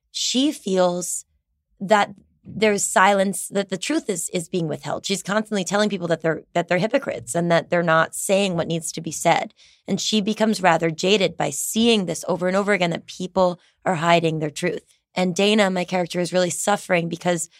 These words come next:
her truth is really starting to bloom within her, and she doesn't know if she's allowed to acknowledge it. And, um, and I think personally, I was coming into this film being like, "Uh, everything just fell apart for me. The only truth that I know in my life is that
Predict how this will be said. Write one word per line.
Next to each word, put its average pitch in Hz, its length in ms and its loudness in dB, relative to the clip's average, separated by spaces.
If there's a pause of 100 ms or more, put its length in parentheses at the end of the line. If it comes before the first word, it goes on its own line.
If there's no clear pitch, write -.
her 196 160 0
truth 208 440 -2
is 160 240 -2
really 214 380 4
starting 220 460 4
to 190 120 -6
bloom 208 420 4
within 170 340 0
her, 160 260 -4 (260)
and 180 120 -6
she - 120 -2
doesn't 233 220 2
know 233 100 4
if 220 60 0
she's 220 180 -4
allowed 214 220 4
to 208 100 0
acknowledge 196 600 0
it. - 180 -12 (240)
And, 196 380 2
um, 185 420 2 (420)
and 196 160 2
I 202 160 4
think 202 300 -4
personally, 208 420 -2
I 170 60 -2
was 170 140 -6
coming 175 240 -4
into 175 180 -6
this 170 180 -8
film 175 220 0
being 170 180 -2
like, 160 280 2 (420)
"Uh, 170 1200 6 (340)
everything 190 680 4
just - 200 -6
fell 170 120 4
apart 165 360 0
for 170 160 -6
me. 156 400 -8 (600)
The 180 120 -2
only 214 300 4
truth 202 300 -4
that 185 100 0
I 175 100 4
know 180 180 2
in 175 100 -2
my 165 140 2
life 160 260 2
is 165 140 -8
that 151 340 2